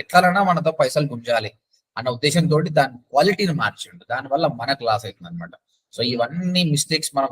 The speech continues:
జరగకూడదు అనుకుంటే ఏం చేయాలంటే, ఎగ్జాక్ట్ మ్యాచ్ చేయడం కంటే బెస్ట్ ఇంకొకటి లేదనమాట. ఓకే, so పెద్ద కంపెనీకి ప్రాబ్లం కాదు, కానీ చిన్న కంపెనీస్ కి ఇవన్నీ హర్ట్ అనమాట. మళ్ళీ సెర్చ్ టర్మ్‌కి వెళ్ళండి,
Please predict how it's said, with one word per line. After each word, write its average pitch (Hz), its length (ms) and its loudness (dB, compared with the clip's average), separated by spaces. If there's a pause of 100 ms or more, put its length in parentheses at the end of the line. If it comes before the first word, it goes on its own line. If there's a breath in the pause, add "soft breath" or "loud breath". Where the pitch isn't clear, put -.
జరగకూడదు 131 500 0
అనుకుంటే 113 300 -6
ఏం 117 120 -6
చేయాలంటే, 107 380 -2 (480)
ఎగ్జాక్ట్ 151 480 4
మ్యాచ్ 135 240 0
చేయడం 120 340 -2
కంటే 107 240 -4 (120)
బెస్ట్ - 240 -4
ఇంకొకటి 107 400 -8
లేదనమాట. - 460 -10 (640)
ఓకే, 220 160 2 (760)
so 156 80 8 (1080)
పెద్ద 151 160 6 (120)
కంపెనీకి 208 360 4
ప్రాబ్లం 180 280 6
కాదు, 170 140 6
కానీ 196 180 2
చిన్న 170 140 0 (120)
కంపెనీస్ 170 380 -4
కి - 100 -14
ఇవన్నీ 143 280 0
హర్ట్ 127 260 2
అనమాట. 90 280 -8 (640)
మళ్ళీ 185 240 2
సెర్చ్ 208 300 4
టర్మ్‌కి 165 240 2
వెళ్ళండి, 104 320 -8